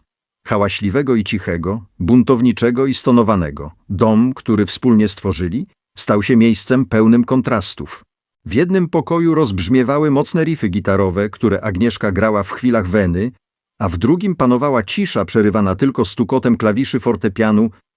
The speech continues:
na którym Rafał ćwiczył jazzowe improwizacje. Ich dzieci, których imiona pozostawały przez lata tajemnicą dla opinii publicznej,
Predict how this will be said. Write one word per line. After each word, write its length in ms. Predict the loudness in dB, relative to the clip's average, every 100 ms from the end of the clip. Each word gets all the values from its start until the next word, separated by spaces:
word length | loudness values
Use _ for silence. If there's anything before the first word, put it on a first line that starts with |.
| -4
na 100 | -2
którym 320 | 0 2 4
Rafał 340 | 2 0 -2
ćwiczył 380 | -2 -2 0 2 2
jazzowe 340 | 2 2 2
improwizacje. 920 | 2 2 -2 -2 -6 -8 -10 -10 -12 _ _ _ -6
Ich 140 | -4
dzieci, 400 | 0 0 0 -4
których 340 | -2 0 0 0
imiona 380 | 2 2 2
pozostawały 680 | -2 -2 -2 -2 0 2 0 -2 -12 -8
przez 240 | -2 0
lata 280 | 0 0 -2
tajemnicą 680 | 0 2 2 2 0 -2
dla 140 | -2 -2
opinii 380 | -4 0 0 0
publicznej, 640 | -4 -4 -6 -4 -4